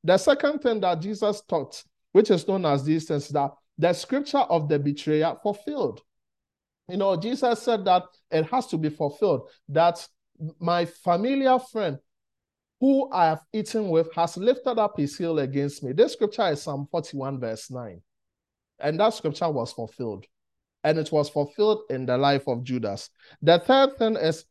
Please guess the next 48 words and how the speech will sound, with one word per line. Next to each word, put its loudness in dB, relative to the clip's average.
love. 6
Jesus 2
talked 0
to -10
them 0
about 0
love. 0
John 4
chapter 0
thirteen, -4
verse 0
thirty-one -2
to -8
thirty-five. -4
He -8
says 0
that, 0
"A 2
new 2
commandment -2
I -2
have -4
given -4
to -10
you, -8
and -2
it's -4
a -6
commandment -4
of -10
love, -10
that 6
you -2
love 2
one 0
another. 2
And 8
when 2
you -2
love 0
one -4
another, -4
by 8
love, 4
people -6
will -2
know -2
that -4